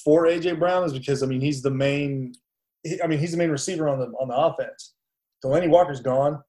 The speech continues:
You got Jonnu Smith, who's a beast, but, I mean, that's tight end. It, it's a totally different game as far as that, but A J Brown is the one receiver on that field for Tannehill. That's why toward the end of the season, he started really fucking killing it, is because Tannehill was basically like, I mean, this,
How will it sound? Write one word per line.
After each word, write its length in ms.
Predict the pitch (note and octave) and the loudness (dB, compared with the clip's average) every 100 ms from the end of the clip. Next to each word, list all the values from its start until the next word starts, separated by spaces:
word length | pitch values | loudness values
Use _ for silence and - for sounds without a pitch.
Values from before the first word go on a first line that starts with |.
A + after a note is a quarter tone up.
| _ _ _ | _ _ _
You 80 | - | 0
got 220 | C#3 C#3 | 2 2
Jonnu 340 | C3+ C#3+ D#3 C#3+ | 0 0 0 -2
Smith, 500 | - E3+ G3+ F3+ - _ | -2 2 4 2 0 _
who's 220 | C#3+ C3+ | -8 -6
a 40 | A2 | -4
beast, 280 | C3+ D3+ - | -4 -4 -2
but, 80 | D3 | -2
I 40 | |
mean, 100 | D3 | 0
that's 180 | D3 - | -2 -2
tight 180 | C#3+ D3 | 0 0
end. 200 | C#3 - | -2 -6
It, 100 | - - _ _ _ | -14 -18 _ _ _
it's 160 | D3+ - | -12 -4
a 20 | |
totally 300 | D#3+ D#3+ C#3+ | 0 2 2
different 320 | D3 C#3+ C3+ | 0 0 -2
game 260 | C#3+ F3+ E3+ | 0 2 0
as 100 | C3+ | 0
far 120 | C3+ | 0
as 80 | B2+ | 0
that, 80 | B2 | -4
but 100 | B2+ | -4
A 100 | C#3 | -2
J 140 | D#3 D#3+ | 0 0
Brown 280 | C#3+ C#3 | 0 0
is 140 | C3+ A#2+ | -2 -6
the 120 | - - - | -16 -20 -4
one 260 | B2+ C#3 | -2 0
receiver 640 | C#3 C3 D#3 C#3+ B2+ B2 - _ _ _ _ - | -2 -4 -4 -2 -2 -4 -8 _ _ _ _ -4
on 260 | C3 C3+ C3+ | -2 0 2
that 260 | B2+ G#2+ | 2 0
field 400 | G3 G#3 E3 D3 - C3+ | -2 2 2 0 -4 -18
for 100 | C#3 | -6
Tannehill. 440 | F3 F3 C#3 A2+ - | -2 0 0 -2 0
That's 200 | C#3+ C#3+ | 0 4
why 220 | D3+ D3+ | 6 6
toward 220 | C#3+ D#3+ | 4 -2
the 60 | C#3 | -2
end 120 | D#3 | -4
of 60 | C#3+ | -6
the 60 | |
season, 380 | C3 F#3 F3+ D3+ C#3 _ - | -8 -6 -4 -4 -6 _ -10
he 60 | |
started 200 | D#3 D3 | 0 0
really 280 | B2+ C#3 F#3+ | 0 0 2
fucking 280 | - C#3+ B2+ | 2 -2 -2
killing 240 | C3+ C3+ | -4 -4
it, 20 | C#3 | -4
is 80 | |
because 540 | C3 C3 C#3 B2+ - _ _ _ _ _ - | -8 -6 -4 -4 -10 _ _ _ _ _ 0
Tannehill 320 | D#3 E3 D#3 | 2 4 2
was 80 | B2+ | 2
basically 420 | D3 C#3+ C#3+ C#3 | 0 0 -2 2
like, 240 | C3+ B2+ - | 4 4 0
I 40 | |
mean, 140 | C3 C3 | -6 -2
this, 140 | D3+ | -4